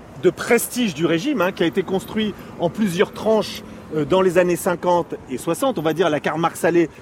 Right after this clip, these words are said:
euh, pour aller vite. Et alors là, c'est le cœur du régime, hein. C'est vraiment, c'était là qu'il y avait tout son déploiement, hein. Vous voyez, c'est une immense allée qu'on peut,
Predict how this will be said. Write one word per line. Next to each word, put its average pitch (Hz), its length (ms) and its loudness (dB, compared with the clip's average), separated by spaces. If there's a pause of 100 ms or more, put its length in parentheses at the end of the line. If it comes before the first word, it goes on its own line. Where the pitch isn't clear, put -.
(220)
euh, 139 60 0
pour 143 200 -4
aller 147 140 0
vite. 302 160 2 (300)
Et 147 60 2
alors 160 200 4
là, 254 140 6
c'est - 160 0
le 147 140 0
cœur 285 320 2
du 196 100 0
régime, 208 400 2
hein. 156 220 -4
C'est 180 180 2
vraiment, 196 320 4
c'était 185 240 2
là 208 160 4
qu'il - 120 -6
y 170 40 6
avait 151 100 0
tout 247 160 -4
son 180 160 -2
déploiement, 170 540 4
hein. - 20 4
Vous 160 60 0
voyez, 208 180 2
c'est 165 120 -4
une 170 120 0
immense 247 300 6
allée 196 320 6 (320)
qu'on 175 120 -2
peut, 180 280 8